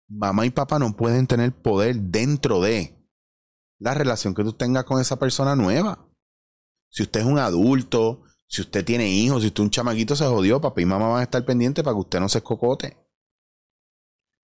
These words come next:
Pero hay un punto donde mamá y papá tienen que aprender a soltar un poco y a que el hijo o la hija se se permita vivir su destino y bebi-, y vivir su vida y sus propias situaciones.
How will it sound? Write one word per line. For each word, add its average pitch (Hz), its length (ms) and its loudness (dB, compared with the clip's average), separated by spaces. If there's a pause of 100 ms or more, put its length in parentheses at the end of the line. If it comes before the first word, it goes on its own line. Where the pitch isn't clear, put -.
Pero 101 120 0
hay 110 100 2
un 131 120 2
punto 151 360 2
donde 98 260 2
mamá 92 200 0
y 95 60 0
papá 123 260 -2
tienen 110 220 2
que 123 80 -2
aprender 120 380 0
a 131 60 -2
soltar 101 480 -2
un 123 120 0
poco 123 380 0
y 98 60 4
a 87 80 0
que 82 840 0 (460)
el 85 180 0
hijo 135 280 2
o 131 40 2
la 131 140 2
hija 147 580 0
se 87 680 0 (880)
se 110 200 -4
permita 110 560 0
vivir 101 260 2
su - 160 0
destino 120 420 0
y - 20 2
bebi-, 104 300 2
y 104 120 2
vivir 101 220 4
su 131 160 0
vida 131 260 2
y 120 40 0
sus - 140 -6
propias 101 300 -6
situaciones. 110 720 -2